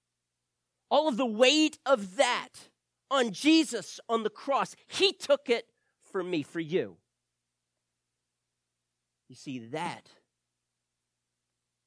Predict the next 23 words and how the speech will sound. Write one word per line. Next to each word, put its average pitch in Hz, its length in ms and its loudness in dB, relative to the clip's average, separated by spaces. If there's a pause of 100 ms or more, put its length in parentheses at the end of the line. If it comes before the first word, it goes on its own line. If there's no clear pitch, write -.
is 123 180 -14
who 120 120 -14
Jesus 107 480 -18
is. 85 300 -20 (560)
His 190 180 -6
genealogy, 196 1000 -14
there 226 140 -14
are 196 80 -14
the 131 240 -14
credentials 139 1040 -18 (720)
of 95 160 -20
this 95 280 -20
king. - 280 -20 (840)
They 190 80 -14
highlight 202 580 -12
the 175 100 -6
very 160 340 -8
reason 254 800 -8 (200)
why 240 520 -4
he 233 320 -6
needed 240 520 -2
to 247 80 -6
come 285 580 -6